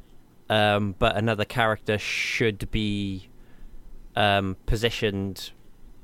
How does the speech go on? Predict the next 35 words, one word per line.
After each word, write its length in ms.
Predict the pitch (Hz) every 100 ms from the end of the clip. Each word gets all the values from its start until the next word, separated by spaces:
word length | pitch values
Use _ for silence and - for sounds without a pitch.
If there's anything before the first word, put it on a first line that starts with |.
| - - - - - - - - 104
um, 400 | 101 98 98 -
like, 160 | 120 110
they're 200 | 135 135
not 200 | 131 110
where 180 | 120
they 120 | 110 107
should 360 | - 120 98
be 160 | 107 98
according 480 | 101 120 104 107 98
to 100 | 107
what 240 | 104 104 120
the 120 | 113
animation 480 | 104 104 104 - 107
that 120 | 98
needs 180 | 104 -
to 100 | 101
happen, 520 | 110 - 87 90 110 - - - - -
the 80 | 110
game 300 | 120 113 107
will 120 | 104
just, 400 | 107 95 - -
like, 360 | 101 92 - - - - -
shift 420 | - - 113 -
things 600 | - 101 95 92 - - -
accordingly 640 | 107 - 107 98 92 92
to 100 | -
deal 220 | 101 101 92
with 160 | 92
that. 200 | 90 85 - - - - - - -
And 160 | 107 110
he 100 | 117
was 140 | 104
saying, 300 | - 117 107
like, 340 | 107 98 - - - - - - - - -
for 800 | - 127 123 120 120 120 117 113